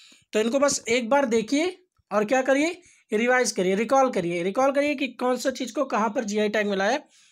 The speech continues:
अपने आप याद हो जाएगा, किसी ट्रिक की भी ज़रूरत नहीं पड़ेगी, ठीक है? चलिए देखते हैं नेक्स्ट हम लोगों का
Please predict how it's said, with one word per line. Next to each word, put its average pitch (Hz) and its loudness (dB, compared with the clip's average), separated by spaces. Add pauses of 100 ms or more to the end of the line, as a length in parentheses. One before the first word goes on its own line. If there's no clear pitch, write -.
(200)
अपने 202 -2
आप 233 0
याद 202 0
हो 185 0
जाएगा, 165 -2
किसी 202 -6
ट्रिक 196 -8
की 220 -6
भी 196 -4
ज़रूरत 175 -4
नहीं 160 -6
पड़ेगी, 151 -10 (1300)
ठीक 277 0
है? 214 -4 (1000)
चलिए 240 0
देखते 226 -2
हैं 247 -4 (520)
नेक्स्ट 262 0
हम 285 2
लोगों 277 2
का 294 0